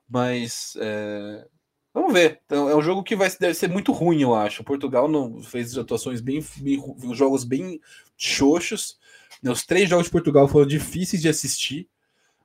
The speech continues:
E os da, da Suíça não foram muito, muito mais fáceis também, né? Então, eu espero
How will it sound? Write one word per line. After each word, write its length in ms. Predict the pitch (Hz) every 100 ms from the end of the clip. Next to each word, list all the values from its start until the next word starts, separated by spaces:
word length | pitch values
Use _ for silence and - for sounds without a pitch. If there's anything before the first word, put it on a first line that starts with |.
| _ _ _ -
E 480 | 127 123 117 113 107
os 380 | 107 95 113
da, 160 | 127 131
da 260 | 131 151 143
Suíça 300 | 143 143 160
não 140 | 151
foram 280 | 147 151 143
muito, 220 | 147 - - 131
muito 260 | 135 139
mais 200 | 139 135
fáceis 580 | - 120 110 - 104 90
também, 360 | 104 95 95 92
né? 120 | 92
Então, 640 | 92 - 101 95 90 85 _ _ _ _ _ _ _ _ _ _ _ -
eu 80 |
espero 800 | 143 - 135 165 156 123 95 104